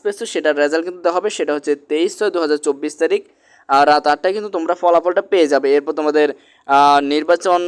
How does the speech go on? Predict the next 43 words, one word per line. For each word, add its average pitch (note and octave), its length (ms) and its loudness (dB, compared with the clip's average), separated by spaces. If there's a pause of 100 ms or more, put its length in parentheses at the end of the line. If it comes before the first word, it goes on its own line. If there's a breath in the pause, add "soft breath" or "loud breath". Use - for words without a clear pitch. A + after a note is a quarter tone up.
(280)
নিশ্চয়ন F3 440 0
করতে F#3 240 -2
হবে। F3+ 140 2
নিশ্চয়ন E3 460 -2
করার D#3 260 2
জন্য D#3+ 200 -6
কিন্তু D#3 220 -4
অবশ্যই D3+ 360 0
তোমাদের D#3 220 0
একটি D3+ 120 -10
ডেট D3+ 300 0
দেওয়া E3 120 2
রয়েছে, F#3+ 200 -4
সেটা G3+ 220 -4
হচ্ছে F#3+ 180 -4
উনিশ E3 400 -6
ছয় F#3 120 -2
দু D#3 80 0
হাজার D3 200 2
চব্বিশ C#3+ 380 -6
তারিখ D#3+ 240 -4
রাত D#3+ 220 0
আটটা। D#3 400 -4
ওকে, D3+ 220 -4 (420 soft breath)
আর C3+ 120 0
এটা D3 220 2
কবে F3 200 0
থেকে? G3+ 200 -4
এটা F3+ 100 -2
হচ্ছে F3 180 -4 (120)
তেইশ F3 300 0
তারিখ G3 240 -2
থেকে G#3+ 180 -2
উনিশ E3+ 360 -4
তারিখের F#3 280 -2
মধ্যে F#3 220 0
তোমাদের E3 320 0
কিন্তু F#3+ 200 -8
এটা F#3+ 100 0
নিশ্চয়ন D#3+ 480 -4
করতে C#3+ 200 -4
হবে। C3 100 -2
আর C3+ 140 2